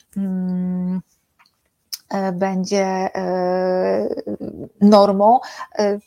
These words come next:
to w Bengalu, e, tak, na, e, na wschodzie, bo już pokazuję na mapie, tak, na wschodzie, e, będzie, e, zupełnie inaczej, e,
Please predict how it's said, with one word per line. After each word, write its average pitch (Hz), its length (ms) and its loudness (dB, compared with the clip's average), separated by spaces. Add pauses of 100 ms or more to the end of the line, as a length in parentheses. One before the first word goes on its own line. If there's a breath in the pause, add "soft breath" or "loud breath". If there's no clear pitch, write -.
(360)
to 226 140 6
w 214 60 2
Bengalu, 214 840 4
e, 202 240 -2
tak, 220 280 2
na, 185 440 2
e, 190 380 -2
na 196 160 0
wschodzie, 202 580 -2 (360 loud breath)
bo - 80 -6
już - 80 -10
pokazuję 190 480 -2
na 190 100 0
mapie, 175 260 -4
tak, - 260 -8
na 190 80 -6
wschodzie, 208 480 -2 (420 loud breath)
e, 196 240 0
będzie, 202 1000 0
e, 190 720 -6
zupełnie 240 480 0
inaczej, 240 480 2
e, 185 380 -2